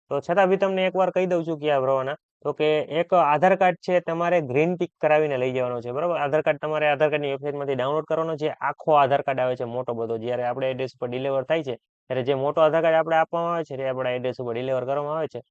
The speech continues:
તે આધાર કાર્ડ છે એની અંદર તમે ડાઉનલોડ કરશો ને એટલે એક તમારા એડ્રેસ બાજુના ખાનામાં એક યલો કલરનું ટિક તમને જોવા મળશે. તે યલો ટિકને તમારે ગ્રીન ટિક કરાવવાનું છે, એટલે કે સિગ્નેચર વેરિફિકેશન કરાવવાનું છે.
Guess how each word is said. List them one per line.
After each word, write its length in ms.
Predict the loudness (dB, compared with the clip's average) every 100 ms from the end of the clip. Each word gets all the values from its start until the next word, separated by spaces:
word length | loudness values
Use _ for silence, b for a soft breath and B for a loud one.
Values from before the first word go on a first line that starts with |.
| _ _ -2
તે 80 | 2
આધાર 300 | 4 4 4
કાર્ડ 200 | 2 0
છે 300 | -2 -2 -2 _ _ _ _ -4
એની 380 | -2 -2 -2
અંદર 240 | 0 2 4 2 0 -4 -6
તમે 160 | 0
ડાઉનલોડ 300 | 2 4 2
કરશો 260 | 2 0 -2
ને 100 | -2
એટલે 160 | -2
એક 420 | -2 0 0 2 0
તમારા 460 | -2 -2 2 2 0 -2
એડ્રેસ 360 | -4 0 0 2
બાજુના 400 | 2 2 0 -4
ખાનામાં 460 | -4 -6 -4 -4 -6
એક 160 | -4 -4 -2
યલો 300 | 0 2 2
કલરનું 380 | 2 0 -2 -4
ટિક 180 | -6 -6
તમને 220 | -6 -4
જોવા 220 | -2 -2 -2
મળશે. 340 | -4 -6 -6
તે 460 | -8 -16 _ -2 0
યલો 220 | 2 0
ટિકને 340 | 0 -4 -2
તમારે 280 | -2 0 0
ગ્રીન 300 | 2 0 0
ટિક 140 | -4
કરાવવાનું 400 | -2 2 2 0
છે, 60 | -2
એટલે 160 | -4 -4
કે 120 | -6
સિગ્નેચર 640 | -8 _ -2 0 2 4
વેરિફિકેશન 580 | 4 4 2 0 0 0
કરાવવાનું 460 | 2 4 4 0 -4
છે. 140 | -6